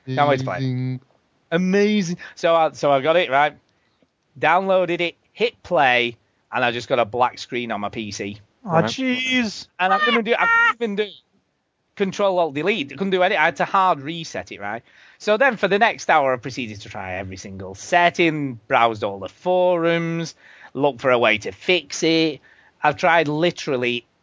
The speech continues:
Speaker 1: everything, and nothing worked. It was just, whatever I did, I couldn't even launch it in windowed mode or anything. And again, it's a Unity game. It seems to be a Unity issue,
Speaker 3: Uh-huh.
Speaker 1: right? So it's like, "This is a pain in the ass." So that all happened, right?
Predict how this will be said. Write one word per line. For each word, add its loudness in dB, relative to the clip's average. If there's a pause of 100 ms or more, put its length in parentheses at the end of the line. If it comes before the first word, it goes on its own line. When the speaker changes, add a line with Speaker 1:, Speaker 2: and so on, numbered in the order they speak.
(120)
Speaker 1:
everything, -4
and -2
nothing 0
worked. 2
It -4
was -2
just, 0
whatever 2
I 4
did, 2
I 4
couldn't 0
even -2
launch 0
it 0
in -4
windowed 0
mode 2
or 4
anything. -2 (260)
And 2
again, 2
it's -4
a -2
Unity -4
game. 2
It -2
seems -4
to -2
be 4
a 4
Unity -4
issue, -6 (200)
Speaker 3:
Uh-huh. -10
Speaker 1:
right? -6
So -6
it's -12
like, -4
"This 0
is -12
a -6
pain 0
in -4
the -6
ass." -8 (920)
So 2
that 4
all 4
happened, -2 (240)
right? -4